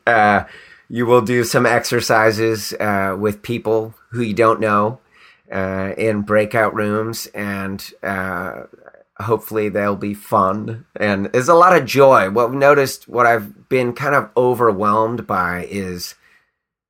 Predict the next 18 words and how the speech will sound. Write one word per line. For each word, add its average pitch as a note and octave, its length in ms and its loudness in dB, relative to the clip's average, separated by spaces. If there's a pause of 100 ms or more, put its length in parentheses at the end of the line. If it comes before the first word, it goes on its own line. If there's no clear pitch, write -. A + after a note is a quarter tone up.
(120)
this A#2+ 240 2 (100)
isolation A2 960 0
is G2 180 -8
so G#2 340 -4
tough. - 540 -6 (260)
And, G2+ 520 -4 (120)
um, F#2 580 -6 (520)
we A#2 260 -2
all B2+ 340 2
need A2+ 360 0 (220)
connection, G#2 880 -2 (500)
and, G2 460 -4 (140)
uh, F2 480 -8 (420)
you C#3 160 -8
can F#3 300 -4 (220)
actually D#3+ 520 -4
feel C3 560 0
amazing A2 840 -2